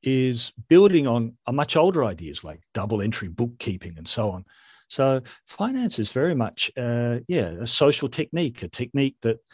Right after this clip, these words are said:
societies and countries use, a way of, uh, getting things done. It's a kind of social infrastructure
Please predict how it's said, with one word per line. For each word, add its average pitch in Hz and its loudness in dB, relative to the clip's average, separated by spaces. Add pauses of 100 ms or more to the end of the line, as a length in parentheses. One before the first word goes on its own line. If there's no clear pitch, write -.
(220)
societies 143 4
and 78 -10
countries 127 0
use, 143 -2 (580)
a 151 6
way 165 8
of, 139 2 (100)
uh, 120 -2 (340)
getting 185 8
things 175 2
done. 190 2
It's - -8
a 135 -6
kind 170 0
of 120 -4
social 147 4
infrastructure 131 -6